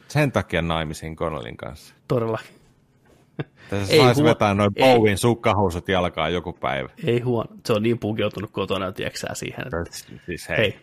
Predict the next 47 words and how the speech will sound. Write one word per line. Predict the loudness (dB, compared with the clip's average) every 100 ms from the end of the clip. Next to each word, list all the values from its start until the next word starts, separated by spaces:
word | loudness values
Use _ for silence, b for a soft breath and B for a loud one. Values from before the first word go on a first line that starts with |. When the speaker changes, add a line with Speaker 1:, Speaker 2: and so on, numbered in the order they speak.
| _ _
Speaker 2:
et | -8 -8 -14 -2
Speaker 1:
Ja | 2
jos |
ei | 4
Speaker 2:
Jenny | 4 4 4
Speaker 1:
siellä, | 4 2 4
jos | 2 4
ei | 2
siellä | 2 0
ole | 0 2
Goblin | 2 4 0 0
Kingiä, | -2 -2 -2 -2 -2
tiedätkö, | -4 -2
makkarissa, | -2 -2 0 0 0 -4 -6 -6
niin | -6
vittu | -8 -6 -4
moro. | 0 0 -2 -4
Speaker 2:
Sä | -6
oot, | -6 -6 -6
hei | -6 -2
Jenny, | 0 0 0 -2 -2 -2
Jenny, | 0 0 -2
on | -2
mun | -2 -2
syntymäpäivä, | 0 -2 -2 -6 -2 0 2 0
että | -4 -6
saaks | -4
mä | -2
vetää | -2 -2 -4
noin | -4
Speaker 1:
Niin. | -4
Speaker 2:
kampeet | -4 -4 -10 -4
päälle | -4 -2 -4
ja | -6 B B B B
vedä | -2 -2
sä | 0 -2
sen | 0
mekko | -2 -2 -6
päälle | -4 -2 0 -2
ja | -6 _
kuvataan, | -2 -2 -2 -6 -8 -14
kuvataan | -4 -2 -2 -6
pikku | -8 -8
pätkä, | -2 -2 -2 -6
Speaker 1:
Niin, | -4
Speaker 2:
että | -4 -8 b b b
Speaker 1:
niin. | -12